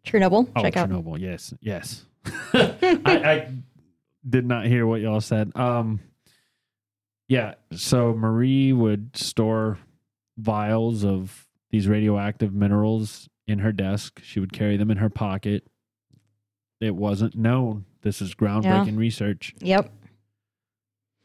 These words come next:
Speaker 2: On July fourth, nineteen thirty-four, Marie Curie died from aplastic anemia, a condition where the body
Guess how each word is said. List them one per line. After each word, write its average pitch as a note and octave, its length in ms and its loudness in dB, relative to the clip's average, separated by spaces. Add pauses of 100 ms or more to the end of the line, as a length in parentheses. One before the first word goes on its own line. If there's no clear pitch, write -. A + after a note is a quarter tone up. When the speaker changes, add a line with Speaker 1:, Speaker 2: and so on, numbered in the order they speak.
(480)
Speaker 2:
On G#2+ 160 2
July A2+ 300 2
fourth, B2+ 540 -2 (240)
nineteen B2 360 0
thirty-four, C3 520 0
Marie A2+ 360 2
Curie A#2 680 0 (760)
died G2 460 -2
from F2+ 280 -6 (320)
aplastic A#2+ 840 -2 (480)
anemia, G2+ 540 -2 (720)
a G#2+ 60 0
condition C3 600 0
where A2 120 2
the G#2 60 0
body A#2+ 560 -2